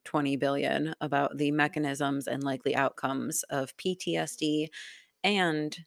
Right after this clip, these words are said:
C P T S D? How about changing those outcomes by finally finding someone who can fucking help you? Because I know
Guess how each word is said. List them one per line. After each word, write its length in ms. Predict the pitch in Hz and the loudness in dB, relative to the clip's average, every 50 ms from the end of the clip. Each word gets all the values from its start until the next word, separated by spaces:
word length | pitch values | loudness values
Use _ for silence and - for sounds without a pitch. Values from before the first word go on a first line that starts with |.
| _ _ _ _ _ _ _ _ | _ _ _ _ _ _ _ _
C 280 | - - - - 151 131 | -10 -4 0 2 0 2
P 160 | - 139 135 | 2 -2 -2
T 180 | 127 - 131 127 | -2 0 0 0
S 220 | - - - - | 0 -2 -4 -4
D? 340 | - 120 113 110 135 160 - _ _ _ _ _ _ _ _ _ _ _ _ _ _ _ _ - - - - | -6 -4 -4 -4 -6 -8 -12 _ _ _ _ _ _ _ _ _ _ _ _ _ _ _ _ -14 -14 -6 0
How 200 | - - 254 311 | 4 4 6 6
about 680 | 311 233 185 165 160 160 160 - - _ - - - - _ _ _ _ _ _ _ _ - - | 6 6 6 6 6 4 0 -2 -4 _ -10 -12 -12 -12 _ _ _ _ _ _ _ _ -6 -2
changing 600 | - - - 165 151 147 156 147 143 143 139 135 | 0 2 4 4 4 4 2 2 2 0 0 0
those 200 | 135 139 139 147 | -2 0 4 4
outcomes 680 | 135 135 - - - 135 135 135 135 151 175 185 - - - - - - - - - _ _ - | 6 6 4 2 0 -2 -2 -2 -2 -2 -4 -4 -6 -10 -14 -18 -18 -18 -20 -20 -20 _ _ 6
by 160 | 156 156 165 | 6 6 6
finally 640 | - - - 170 180 190 208 214 208 208 208 214 214 | 6 4 6 6 6 6 2 0 0 0 -2 -2 -2
finding 560 | - - 160 156 156 156 147 151 147 147 147 | 0 2 2 2 2 2 0 0 0 0 -2
someone 400 | - - 143 143 139 135 131 131 | -2 -2 -2 0 0 -2 -4 -4
who 180 | 135 139 131 | -2 -4 -4
can 280 | - - 131 127 - - - - - - _ _ - | -4 -4 -4 -4 -6 -6 -10 -14 -20 -20 _ _ 2
fucking 400 | 233 247 - - 254 247 247 233 | 2 2 2 2 0 2 2 0
help 340 | - 135 120 120 - - - | 0 -2 -4 -4 -4 -4 -4
you? 400 | 123 120 110 - - - 175 - - - - - - - _ _ _ _ _ _ _ | -2 -2 -2 -2 -2 -4 -6 -6 -10 -18 -20 -20 -20 -20 _ _ _ _ _ _ _
Because 380 | - 156 - 147 139 139 - - - | -6 0 2 2 2 0 -2 -6 -2
I 140 | - 156 143 | 0 2 2
know 300 | 131 123 123 - 156 | 2 0 -2 -2 -4